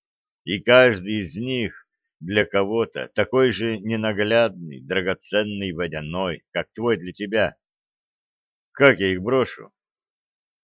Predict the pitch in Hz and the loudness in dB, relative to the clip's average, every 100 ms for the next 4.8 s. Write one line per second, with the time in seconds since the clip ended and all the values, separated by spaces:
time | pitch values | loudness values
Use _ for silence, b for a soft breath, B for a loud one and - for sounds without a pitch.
0 | _ _ _ _ _ - 98 98 92 85 | _ _ _ _ _ -10 -8 -4 -4 -4
1 | 78 92 113 b b b 85 95 - 95 | -4 -4 -6 b b b -6 -4 -2 -4
2 | 92 78 98 - 85 - - 80 - 78 | -4 -2 -4 -2 -6 -8 -12 -10 -8 -4
3 | 101 104 107 101 87 95 85 90 95 - | -4 -4 -4 -4 -2 -4 -2 -2 -2 -4
4 | 110 - - 120 143 165 - - | -8 -10 -8 -6 -2 -2 -4 -12